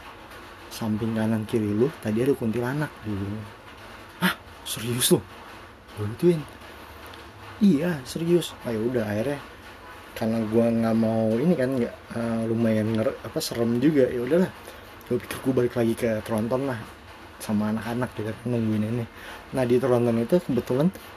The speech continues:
di belakang tronton itu adalah kayak kebun pepaya, kebun orang, dan itu kebun pepaya.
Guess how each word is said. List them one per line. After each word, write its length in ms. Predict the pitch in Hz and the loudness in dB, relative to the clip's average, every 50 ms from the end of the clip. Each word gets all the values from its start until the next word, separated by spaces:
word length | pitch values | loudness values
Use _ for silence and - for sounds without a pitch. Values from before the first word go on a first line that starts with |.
| - | 4
di 80 | 147 190 | 6 8
belakang 640 | 226 196 180 220 214 190 - - 214 202 185 202 233 - - - - - | 8 10 8 8 6 6 6 6 6 8 8 6 4 2 -2 -10 -4 2
tronton 480 | 196 190 190 180 180 208 196 214 226 | 6 6 6 6 6 6 6 6 6
itu 160 | - 139 - | 4 2 0
adalah 320 | 202 196 202 123 143 165 - - - - - - - - - - | 2 2 2 2 2 -2 -6 -8 -16 -16 -16 -16 -16 -16 -16 -8
kayak 480 | - - 127 120 131 156 180 175 - - | -2 0 2 4 6 4 4 4 2 0
kebun 320 | 135 120 117 117 123 127 | 0 2 2 2 2 2
pepaya, 480 | - - - - 135 131 131 135 127 120 - - - - - - - - - - - - - - - - - - | 0 -2 0 0 0 0 0 -2 -2 -4 -6 -12 -18 -18 -18 -18 -18 -18 -18 -18 -18 -18 -18 -18 -20 -12 -6 -2
kebun 240 | 131 113 113 113 | 0 0 2 2
orang, 320 | 110 117 127 131 139 151 151 | 0 -2 -2 -2 -2 -2 0
dan 240 | 131 117 110 117 117 | 0 0 2 0 0
itu 80 | 135 | 0
kebun 320 | 135 143 135 120 117 117 107 | 0 2 2 2 2 2 0
pepaya. 320 | 107 - 117 120 123 | -2 -2 0 0 0